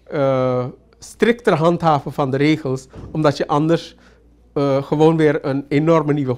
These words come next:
golf kan krijgen. Dus, eh, in die zin is het dus wel degelijk zorgwekkend. Eh, je wil een derde golf alleen maar voorkomen, want wij hebben gezien dat, eh, met name bij de vorige golf ons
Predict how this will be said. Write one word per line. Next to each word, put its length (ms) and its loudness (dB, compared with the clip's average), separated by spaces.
golf 280 -2
kan 180 -8
krijgen. 460 -8
Dus, 260 -6
eh, 340 -2
in 160 -2
die 140 -2
zin 260 -2
is 160 -6
het 180 -14
dus 200 -6
wel 140 -4
degelijk 300 -6
zorgwekkend. 600 -12
Eh, 300 -2
je 80 2
wil 140 4
een 120 0
derde 240 0
golf 300 -4
alleen 280 -2
maar 140 -4
voorkomen, 580 -6
want 480 -4
wij 140 -2
hebben 220 -4
gezien 340 -2
dat, 280 -4
eh, 500 -2
met 240 -8
name 300 2
bij 140 0
de 80 -6
vorige 360 -2
golf 420 -4
ons 480 -8